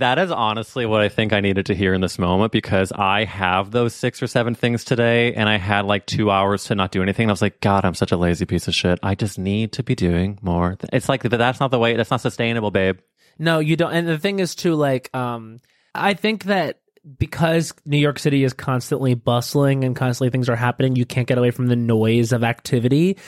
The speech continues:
Speaker 2: It just makes you feel like you have to be out there doing things. But guess what? There's such a thing as being spread too thin. And sometimes I look back on, you know, my years in New York, and I think,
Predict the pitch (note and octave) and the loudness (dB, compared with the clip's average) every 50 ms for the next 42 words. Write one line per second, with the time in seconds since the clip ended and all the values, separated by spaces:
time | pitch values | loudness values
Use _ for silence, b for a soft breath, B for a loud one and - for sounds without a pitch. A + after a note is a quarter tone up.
0 | B B B C3+ B2+ - C3 - D3 C#3 C3 - - C#3+ C3 B2+ - C3 B2+ B2+ | B B B -6 -4 -4 -2 0 0 -2 -2 -2 0 0 -2 0 0 0 2 2
1 | B2+ B2+ B2+ A#2+ A#2+ C3+ C3+ C#3 A#2+ B2+ C3 B2 - - B2 B2 C3 - B2+ B2+ | 4 2 2 0 0 2 2 2 2 2 0 -2 -2 -4 -2 0 0 2 2 0
2 | - - B2 B2 A#2 B2+ B2+ B2+ C3 C3 - D#3 D#3 E3 D#3 C3 - D3+ C#3+ C#3 | 0 0 0 0 2 2 2 2 2 0 0 0 0 0 0 0 0 0 0 0
3 | - B B B B B B B B B _ _ _ _ - - C#3 E3 E3+ - | -2 B B B B B B B B B _ _ _ _ -20 -16 -14 -14 -10 -6
4 | - A#3+ C4 - - D4+ C#4+ C#4 G#3+ - E3 F3+ F#3 F#3 - C4 B3+ B3+ C#4 A#3 | -4 -4 -2 -2 0 0 2 2 0 0 2 2 2 2 2 0 0 0 0 -2
5 | A#3+ D4+ C#4 B3 A#3+ A#3 G3+ G3 F#3+ F#3+ G#3 G#3 G3+ G3+ G3+ G3 - - - - | 0 0 0 2 0 0 0 -2 -2 -2 0 2 2 2 0 -2 -4 -6 -10 -10
6 | - - C#3 C#3 D3 D#3 F3+ G3+ A3 G3+ - - _ - - - G3+ F#3+ G3 F#3+ | -6 -2 0 0 2 2 2 2 2 0 -2 -4 _ -10 -2 0 2 4 4 4
7 | F#3+ - - - - E3 D3+ C3+ A#2+ A2 A2+ A2 - B2+ C3+ C3+ C3+ B2+ - F#3+ | 2 0 -2 -4 -2 -2 0 0 -2 -2 -6 -8 -6 -6 -4 -4 -4 -2 -2 -2
8 | G#3+ G3 C4 B3 G3+ F#3 F3 D#3+ D#3 D3+ - - C#3 C3+ C3+ C3+ - C#3+ C3 B2 | -2 0 -2 0 2 2 2 2 2 0 0 0 0 0 0 0 0 0 0 0
9 | A#2+ A#2 A#2 A2+ A2+ - _ _ _ _ _ _ _ _ _ _ _ _ _ _ | -2 -2 -6 -8 -12 -14 _ _ _ _ _ _ _ _ _ _ _ _ _ _
10 | _ _ - - D3 C#3+ C#3+ C3+ B2 G#2 B2 B2+ C3+ C3 C3 C3 C#3+ C#3+ C3 C#3 | _ _ -10 -4 -2 0 2 2 0 0 0 0 2 2 2 2 2 2 2 2
11 | B2+ B2 B2 B2+ B2+ B2+ B2 - B2+ B2 A#2+ - - B2+ B2 - | 0 0 2 2 2 2 0 0 -2 -2 -2 -2 -4 -8 -8 -10